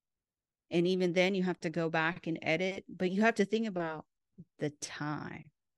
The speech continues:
Time is money. You cannot get back the time that you invest in something.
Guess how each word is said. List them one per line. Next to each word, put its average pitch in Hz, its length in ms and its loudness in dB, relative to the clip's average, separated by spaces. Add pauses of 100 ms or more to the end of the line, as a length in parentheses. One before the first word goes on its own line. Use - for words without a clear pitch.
(640)
Time 247 340 4
is 233 160 4
money. 185 520 2 (360)
You 185 120 -4
cannot 254 420 0
get 240 160 6
back 220 260 4
the 202 100 -6
time 196 380 -4
that 185 180 -4
you 196 340 0
invest 170 680 -2
in 151 100 -2
something. - 580 -8